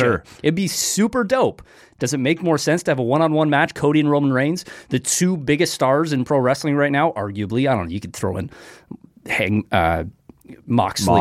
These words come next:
Speaker 1: Mox, probably, yeah.
Speaker 2: Omega,
Speaker 1: Yeah.
Speaker 2: M J F, yada, yada, whatever.
Speaker 1: Yep.
Speaker 2: Uh, for argument's sake, it's Cody, it's Roman. Everything that they've done, that w-, they being W W E, pronouns, pal,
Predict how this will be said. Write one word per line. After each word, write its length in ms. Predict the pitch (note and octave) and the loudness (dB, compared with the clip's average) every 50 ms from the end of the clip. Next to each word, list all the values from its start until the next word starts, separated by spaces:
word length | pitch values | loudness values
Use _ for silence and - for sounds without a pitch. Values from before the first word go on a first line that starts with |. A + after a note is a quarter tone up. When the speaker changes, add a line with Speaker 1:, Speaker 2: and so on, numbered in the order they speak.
| G#2+ G#2+ | 4 2
Speaker 1:
Mox, 80 | G2+ G2 | 0 -2
probably, 420 | F#2+ F2+ E2 D#2+ D#2+ D#2 D#2 D#2+ D#2+ | -2 0 0 0 0 -2 -2 -2 0
yeah. 60 | - | 0
Speaker 2:
Omega, 580 | G#2+ G2 G2 F2+ F#2+ F2+ G#2 F2 E2 E2 E2 - | 2 2 0 -2 -2 -2 -4 -4 -4 -6 -4 -2
Speaker 1:
Yeah. 180 | C3 B2+ B2 B2 - _ _ - | 0 0 -2 -2 -8 _ _ -2
Speaker 2:
M 140 | G#2+ A2 G#2+ | 0 0 0
J 180 | G2 F#2+ F2 F2+ | 0 0 -2 -2
F, 180 | E2 E2 - | -2 -2 0
yada, 220 | B2 A2+ F#2+ F#2+ E2+ | 2 2 2 2 -2
yada, 200 | - F#2+ F#2 - G2 | -6 -6 -8 -10 -10
whatever. 420 | B2+ A2+ A#2 G#2+ F2+ - F#2 - - - - | -8 -4 -4 -4 -2 -4 -6 -12 -10 -2 -2
Speaker 1:
Yep. 160 | C3+ D3 - _ _ _ - | -2 -2 -2 _ _ _ -6
Speaker 2:
Uh, 140 | - C3+ B2+ - D#3+ D#3 | -6 -6 -6 -6 -12 -18
for 240 | - - C#3 A#2+ A2+ - - | -6 0 0 0 0 2 2
argument's 300 | C#3 B2 G#2+ F#2 E2+ - | 2 2 2 -2 -4 -4
sake, 200 | - E2+ E2+ - | -6 -6 -6 -8
it's 220 | F#2+ - - - _ _ _ _ _ _ _ - | -8 -8 -8 -12 _ _ _ _ _ _ _ -6
Cody, 460 | - C#3 A#2 G#2+ G2 F#2+ F#2 F#2 - _ _ _ | 2 4 4 4 4 0 -4 -6 -8 _ _ _
it's 160 | - A2+ - - | -12 -10 -2 2
Roman. 460 | B2+ A2+ G#2+ F#2 D#2+ E2 E2 C#3 - _ _ _ _ _ _ _ _ _ _ _ _ _ _ _ _ _ _ _ _ _ _ _ _ _ _ _ - - | 4 4 4 4 2 -2 -8 -12 -14 _ _ _ _ _ _ _ _ _ _ _ _ _ _ _ _ _ _ _ _ _ _ _ _ _ _ _ -14 -2
Everything 380 | - D#3+ F3 A3+ G#3+ G#3 A3 G#3+ | 0 2 2 2 2 4 2 2
that 120 | G3 F#3+ | 2 2
they've 180 | G3 E3 D3 B2+ | 2 0 0 2
done, 380 | - C#3 B2 A#2 G#2+ G2+ G#2 - - | 2 2 2 2 0 -2 -6 -8 -6
that 140 | C3 A#2+ - | -8 -2 -2
w-, 200 | C3+ C3 C#3 C3+ - | -2 -2 -2 -6 -8
they 300 | C3+ A2+ A#2+ B2 B2 B2 | -8 -2 0 2 2 2
being 200 | A#2+ B2 A#2+ A2+ | 2 2 2 2
W 160 | A#2+ A#2 A#2 | 2 2 2
W 260 | A2 A2+ A2 G#2+ G2+ G2+ | 0 0 0 0 -2 -2
E, 80 | F#2 E2+ | -2 -2
pronouns, 400 | - C#3 C3+ A#2+ G#2 G2 F2+ - | 2 2 2 4 2 0 -2 -4
pal, 260 | - G2+ F2 F#2 | -6 -6 -6 -6